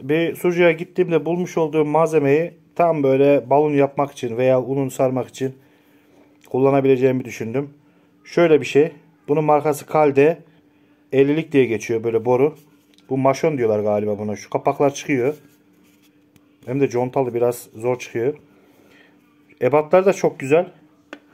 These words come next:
Bunun içine çok rahat bir toroidal sarıp veya ferit çubuk sarıp sağdan soldan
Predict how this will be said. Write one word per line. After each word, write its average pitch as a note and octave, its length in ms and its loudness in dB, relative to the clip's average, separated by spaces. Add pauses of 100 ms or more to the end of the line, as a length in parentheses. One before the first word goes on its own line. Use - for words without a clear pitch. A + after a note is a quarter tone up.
(220)
Bunun F3+ 200 0
içine F#3+ 520 0
çok F#3 240 0
rahat E3+ 280 4
bir F3 120 -6
toroidal E3+ 500 4 (100)
sarıp E3 420 2 (1300)
veya C#3+ 260 6
ferit D#3+ 300 0
çubuk C#3+ 240 -2
sarıp D#3 420 0
sağdan E3 340 4
soldan C#3 420 2